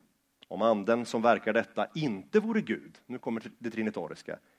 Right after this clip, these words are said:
ja då vore det ju inte Gud från början till slut. Är ni med på den logiken? Mycket enkel logik. För då är det någon annan kraft återigen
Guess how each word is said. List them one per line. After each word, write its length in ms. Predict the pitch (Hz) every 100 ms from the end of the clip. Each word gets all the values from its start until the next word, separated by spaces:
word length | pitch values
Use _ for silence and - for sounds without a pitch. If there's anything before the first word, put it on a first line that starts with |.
| -
ja 140 | 104
då 400 | 107 160 160 170 - -
vore 300 | 139 113 147
det 60 |
ju 80 | 202
inte 260 | 135 85 82
Gud 300 | 87 80 -
från 180 | 95
början 280 | 90 87 76
till 80 | -
slut. 280 | - 82 95
Är 40 |
ni 60 | 92
med 160 | 113
på 60 | 113
den 160 | 98 95
logiken? 440 | 101 95 120 147 _ _ -
Mycket 320 | 101 104 101
enkel 240 | 82 - 90
logik. 360 | 90 73 - _ _ _ _ _ - - _
För 120 | -
då 160 | 139 151
är 40 |
det 80 | 107
någon 160 | 104 107
annan 240 | 92 85
kraft 360 | 98 107 - -
återigen 400 | 87 90 80